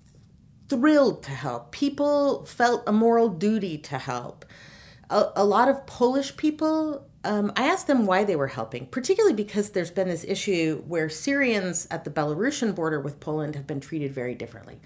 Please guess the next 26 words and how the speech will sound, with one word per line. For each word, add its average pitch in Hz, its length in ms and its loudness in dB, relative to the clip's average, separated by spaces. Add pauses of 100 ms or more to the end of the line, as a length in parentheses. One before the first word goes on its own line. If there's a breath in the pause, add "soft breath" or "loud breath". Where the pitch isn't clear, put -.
(200 soft breath)
Poland 190 320 -2
has 156 320 -2 (320 loud breath)
militarized 202 720 4
that - 200 -2
border. 165 260 -2
It's - 180 -6
pushed - 400 -4
Syrians 214 520 0
and 165 120 -4
Afghans 143 600 -6
out. 190 380 4 (1300 loud breath)
And 185 680 2 (260)
there 180 300 2
have 156 100 -2
been 165 120 0
accusations 156 720 -4
that 135 140 -6
the 135 60 -14
Polish 139 280 -4
government 127 380 -6
is 123 100 -10
racist 208 640 2
because - 260 -10
it - 100 -6
will 143 120 -4
admit 139 440 -4